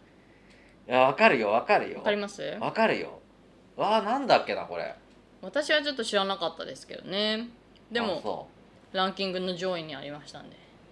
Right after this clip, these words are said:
Speaker 1: えー。いや、わかるよ。
Speaker 2: お。
Speaker 1: わかるんだけど、これね、じょ-、あの、主役が女性の方でしょ？
Speaker 2: はい。
Speaker 1: なんだっけな。
Speaker 2: まあまあ、でも主役ふ-、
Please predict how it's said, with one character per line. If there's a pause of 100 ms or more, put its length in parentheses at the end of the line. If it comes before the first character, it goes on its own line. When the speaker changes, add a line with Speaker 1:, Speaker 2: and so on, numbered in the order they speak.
(460)
Speaker 1:
え (1500)
ー。
い
や、
わ
か
る
よ。 (180)
Speaker 2:
お。 (480)
Speaker 1:
わ
か
る
ん
だ
け
ど、
こ
れ
ね、
じ
ょ-、 (140)
あ
の、
主
役
が
女
性
の
方
で
し
ょ？ (100)
Speaker 2:
は
い。 (600)
Speaker 1:
な
ん
だ
っ
け
な。
Speaker 2:
ま
あ
ま
あ、
で
も
主
役
ふ-、